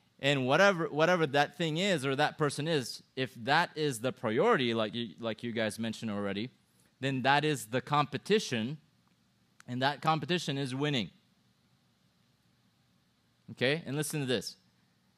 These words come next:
God is what kind of God, the Bible says? Jealous. He doesn't like competition. And if you keep doing that, okay,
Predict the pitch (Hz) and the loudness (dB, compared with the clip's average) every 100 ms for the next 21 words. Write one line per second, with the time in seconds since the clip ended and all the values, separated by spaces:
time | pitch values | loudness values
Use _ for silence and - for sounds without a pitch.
0 | 90 127 147 165 151 139 120 143 - 143 | -2 4 4 4 0 -4 -2 -4 -2 -4
1 | 139 131 139 151 147 _ _ _ _ _ | -2 0 0 0 -6 _ _ _ _ _
2 | _ - 127 135 139 143 143 - _ _ | _ -12 -6 -6 -4 -6 -8 -10 _ _
3 | _ 104 101 127 127 98 - - - _ | _ -8 0 2 4 0 -2 -4 -10 _
4 | 135 139 139 151 143 143 127 131 - _ | -4 -2 -2 -4 -2 0 0 -2 -10 _
5 | _ _ _ _ _ _ _ _ _ _ | _ _ _ _ _ _ _ _ _ _
6 | 147 123 135 165 170 - 92 - _ _ | -2 -2 0 0 0 -2 -8 -10 _ _
7 | _ _ _ _ _ _ _ _ - 135 | _ _ _ _ _ _ _ _ -6 -4
8 | 135 139 - - 185 220 - _ _ _ | -2 -2 -2 -2 0 0 -2 _ _ _
9 | _ _ _ _ _ _ _ 104 113 190 | _ _ _ _ _ _ _ -4 2 4
10 | 196 131 107 107 82 - _ _ _ _ | 4 0 0 -2 -4 -10 _ _ _ _
11 | _ _ _ _ _ _ _ _ _ _ | _ _ _ _ _ _ _ _ _ _
12 | - 123 151 | 0 0 0